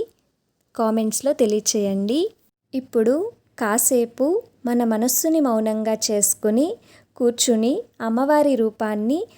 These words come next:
మన హృదయంలో నిలుపుకుంటూ ఈ శ్లోకాన్ని ఇంకొకసారి గుర్తు చేసుకుందాము. అమ్మవారి కురులు అగరబత్తుల పొగలాగా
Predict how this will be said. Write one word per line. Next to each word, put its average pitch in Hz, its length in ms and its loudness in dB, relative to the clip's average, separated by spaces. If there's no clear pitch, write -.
మన 240 160 0
హృదయంలో 254 600 4
నిలుపుకుంటూ 214 760 -2
ఈ 254 180 2
శ్లోకాన్ని 226 720 0
ఇంకొకసారి 254 720 2
గుర్తు 247 360 0
చేసుకుందాము. 208 680 -2
అమ్మవారి 262 640 2
కురులు 220 440 6
అగరబత్తుల 277 760 2
పొగలాగా 208 680 2